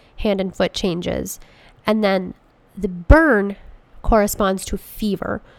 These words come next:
Um, these patients will also present with fever. Usually it has to be for more than five days.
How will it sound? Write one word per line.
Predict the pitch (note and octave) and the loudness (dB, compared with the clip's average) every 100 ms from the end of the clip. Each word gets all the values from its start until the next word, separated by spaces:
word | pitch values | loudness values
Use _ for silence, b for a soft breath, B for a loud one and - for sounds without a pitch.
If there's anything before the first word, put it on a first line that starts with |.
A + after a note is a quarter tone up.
| b b _ | b b _
Um, | G3 F3+ F#3 | -4 -4 -4
these | G3 | -8
patients | - A3 A#3 G#3+ | -2 -2 -2 -2
will | - | 0
also | G3+ A3 B3 | 0 0 6
present | B3+ A3+ G3+ F#3+ | 6 6 2 0
with | G3 G3+ | -2 -4
fever. | - B3 A#3 G3 F#3+ | 0 2 2 2 0
Usually | F#3+ G#3+ G#3 F#3+ | 0 -2 0 0
it | G3+ | -2
has | F3 G3+ - | -2 -4 -4
to | |
be | G3+ G3 | -6 -6
for | G3+ | -6
more | G3 F3+ | -4 -4
than | F3+ F3 | -4 -8
five | - F3 F3+ F3 - | -4 -2 -2 -4 -6
days. | E3+ A#2+ F3+ - - | -8 -6 -8 -10 -14